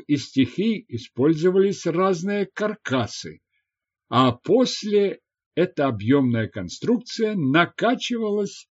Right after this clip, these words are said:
энергией определённого типа. Многослойные заклинания накачивались маной в строгом порядке, иначе структура могла взорваться. Каркасы, называемые ад,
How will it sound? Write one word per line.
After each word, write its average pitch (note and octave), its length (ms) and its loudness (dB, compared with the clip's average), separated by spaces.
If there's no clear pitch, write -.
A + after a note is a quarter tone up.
энергией A3+ 760 6
определённого G3 880 4
типа. - 640 -6
Многослойные F3+ 1120 2
заклинания C#3 800 2
накачивались A2+ 880 -4
маной F3+ 560 -2
в - 100 -10
строгом D#3+ 540 -4
порядке, D3 760 -4
иначе C#3 400 2
структура C#3+ 560 0
могла C#3+ 320 0
взорваться. C3 840 -2
Каркасы, E3 760 0
называемые C3+ 840 0
ад, D#3 300 -2